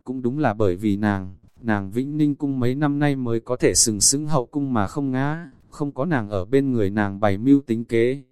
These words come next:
nàng có lẽ căn bản là không có hôm nay thành tựu. Hơn nữa, nếu không có Mộ Hàm, con trai của nàng năm đó chỉ sợ liền sẽ chết chìm ở hồ nước. Đối với Mộ Hàm, kia mới là chân chính lại ái lại hận. "Ngươi đi xuống đi,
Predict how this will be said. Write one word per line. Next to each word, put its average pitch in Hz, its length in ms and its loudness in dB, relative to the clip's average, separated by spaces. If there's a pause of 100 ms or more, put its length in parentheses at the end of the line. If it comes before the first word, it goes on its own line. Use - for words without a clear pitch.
(180)
nàng 104 280 -2
có 117 140 -2
lẽ 131 200 2
căn 139 280 -2
bản 95 240 0
là 101 140 2
không 143 220 -6
có 120 140 -6
hôm 147 260 -2
nay 143 160 2
thành 101 220 -4
tựu. 113 300 -4 (500)
Hơn 135 260 0
nữa, 156 340 -4 (240)
nếu 117 220 2
không 143 220 -6
có 120 120 -6
Mộ 147 220 -4
Hàm, 104 420 0 (320)
con 143 200 2
trai 147 240 4
của 101 180 -8
nàng 104 300 -2
năm 135 180 0
đó 120 200 2
chỉ 117 180 -2
sợ 110 280 4
liền 104 220 2
sẽ 135 180 0
chết 175 200 4
chìm 107 280 0
ở 104 140 -2
hồ 104 220 -4
nước. 156 320 2 (260)
Đối 113 180 0
với 117 180 -2
Mộ 147 220 -4
Hàm, 101 420 0 (320)
kia 151 180 6
mới 127 240 -2
là 123 160 2
chân 139 200 0
chính 135 260 -4
lại 135 160 -4
ái 107 260 -4
lại 143 200 -2
hận. 117 160 2 (560)
"Ngươi 143 280 4
đi 147 140 4
xuống 123 280 0
đi, 147 340 -2